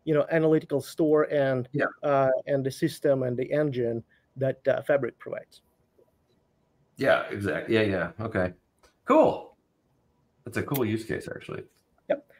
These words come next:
Speaker 1: Uh, so, uh, very, you know, quick call to action here. Uh, there is a, a public repo that we published, and, uh, Chris has already given the U R L for that,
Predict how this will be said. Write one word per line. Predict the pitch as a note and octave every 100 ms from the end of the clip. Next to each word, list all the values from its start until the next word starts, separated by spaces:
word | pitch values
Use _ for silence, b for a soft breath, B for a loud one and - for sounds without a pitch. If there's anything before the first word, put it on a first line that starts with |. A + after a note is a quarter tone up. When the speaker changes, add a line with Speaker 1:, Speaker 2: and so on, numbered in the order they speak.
| b -
Speaker 1:
Uh, | D#3 D#3 D#3
so, | G#3+ G#3 G3+ -
uh, | E3+ E3 D#3+
very, | D#3 E3+ B3+ - _ _ -
you | F3+
know, | E3+ F#3 -
quick | F3+ F#3 -
call | F3+ E3+
to | D3+
action | D#3+ -
here. | C#3 D3+ C#3 - b b -
Uh, | C#3+ C3+ C#3+
there | C#3 D#3+
is | A3+ D#3+
a, | B2+ - _ _
a | D#3+ C#3+ C#3
public | D#3+ D#3 C#3+
repo | - D3+ D3 G2+ G2+ B2+
that | A#2
we | B2
published, | A#2 B2+ A#2 C3+ - -
and, | A#2+ A2+ A2
uh, | A#2 A#2
Chris | A2+ - C3 B2 -
has | C3+
already | C3+ B2+
given | C3 C#3+ C#3
the | B2+
U | B2+ C#3
R | F3
L |
for | E3 B2
that, | B2 B2